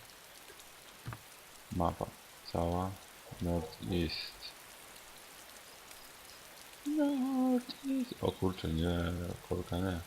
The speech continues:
No dobra. Droga elektryczności jest bardzo zła i niedobra. Pamiętajcie, jeżeli będziecie podążali drogą elektrycznością, ogołoci was, porzuci i zostawi na pastwę losu.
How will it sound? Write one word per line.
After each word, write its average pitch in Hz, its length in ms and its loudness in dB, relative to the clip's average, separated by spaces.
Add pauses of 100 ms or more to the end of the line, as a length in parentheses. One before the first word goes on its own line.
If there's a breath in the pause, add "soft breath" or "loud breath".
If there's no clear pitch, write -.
(120)
No 110 100 2
dobra. 135 400 4 (1000 loud breath)
Droga 90 280 12
elektryczności 87 840 10
jest 82 180 6
bardzo 87 400 10
zła 87 320 10
i 85 60 8
niedobra. 87 480 6
Pamiętajcie, 85 680 6
jeżeli 87 200 6
będziecie 85 400 4
podążali 87 540 6
drogą 85 320 10
elektrycznością, 85 800 10 (720)
ogołoci 90 580 12
was, 87 400 12
porzuci 85 520 8 (480 loud breath)
i - 40 6
zostawi 85 400 10
na 85 120 10
pastwę - 400 8
losu. 85 340 6